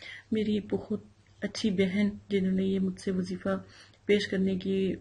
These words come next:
فرمائش کی ہے، شوہر کو اپنی محبت میں کیسے قابو کیا جائے، لایا جائے، یا اپنی محبت کو کیسے دکھایا جائے، اس کا صرف ایک چھوٹا سا وظیفہ میں آج آپ کو بتاؤں گی۔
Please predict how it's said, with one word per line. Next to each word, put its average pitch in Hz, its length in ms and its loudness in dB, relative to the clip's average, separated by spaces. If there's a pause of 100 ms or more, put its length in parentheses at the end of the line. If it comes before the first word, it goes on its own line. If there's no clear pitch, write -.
فرمائش 190 420 2
کی 185 200 0
ہے، 190 140 0 (520)
شوہر 247 500 4
کو 240 460 4 (680)
اپنی 214 300 0
محبت 208 800 0
میں 190 280 2 (400)
کیسے 202 460 0 (920)
قابو 196 340 0
کیا 185 320 0
جائے، 185 400 0
لایا 180 400 2
جائے، 180 400 0 (320)
یا 196 120 -2
اپنی 196 200 0
محبت 170 540 0
کو 190 80 0
کیسے 180 480 -2 (320)
دکھایا 185 460 0
جائے، 175 260 -2 (400)
اس 220 140 -2
کا 196 120 -2
صرف 185 360 -2
ایک 175 220 -4 (640)
چھوٹا 214 320 2
سا 208 160 -2
وظیفہ 185 360 -2
میں 180 200 -2
آج 175 160 -8
آپ 175 140 -8
کو 185 100 -6
بتاؤں 185 420 0
گی۔ 190 140 2